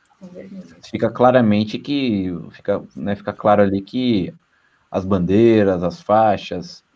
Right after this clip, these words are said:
Speaker 2: eram predominantemente vermelhas, mas a Folha de
Speaker 1: Os
Speaker 2: São Paulo
Speaker 1: balões, né? Tivemos
Speaker 2: Isso.
Speaker 1: muitos balões vermelhos.
Speaker 2: É, balões do P C O, da cut,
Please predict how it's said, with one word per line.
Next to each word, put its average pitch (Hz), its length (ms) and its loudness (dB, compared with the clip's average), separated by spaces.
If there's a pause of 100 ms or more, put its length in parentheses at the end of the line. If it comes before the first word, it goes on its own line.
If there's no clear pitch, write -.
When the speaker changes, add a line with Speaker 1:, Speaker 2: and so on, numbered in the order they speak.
(100)
Speaker 2:
eram 101 460 -4 (120)
predominantemente 104 920 -2
vermelhas, 104 460 -2
mas 87 180 -2
a 90 60 -4
Folha 95 200 -6
de 92 60 -10
Speaker 1:
Os - 60 -14
Speaker 2:
São 107 100 0
Paulo 101 340 2
Speaker 1:
balões, 233 200 -12
né? 262 340 -16 (400)
Tivemos 220 460 -8
Speaker 2:
Isso. 240 80 0
Speaker 1:
muitos 240 300 -8
balões 220 600 0
vermelhos. 208 1080 -8 (1700)
Speaker 2:
É, 104 160 4
balões 110 520 2
do 113 100 -2
P 110 160 -2
C - 200 -4
O, 120 180 4
da 101 160 -2
cut, - 580 -6